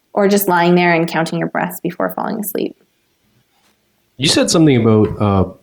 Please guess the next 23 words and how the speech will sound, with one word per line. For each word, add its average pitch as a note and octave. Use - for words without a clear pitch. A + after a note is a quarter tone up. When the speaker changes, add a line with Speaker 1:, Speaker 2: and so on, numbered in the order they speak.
Speaker 2:
bookmarking, A2
and F#2
I F#2
thought G2+
that F#2+
was, F#2+
uh, F#2
a G#2+
good G2+
segue G#2
into F#2+
talking F#2+
about F#2
maybe G#2
just G2+
writing F#2
something G2
down G2
before F#2+
bed. G2
I F#2+
saw, G2
um, F2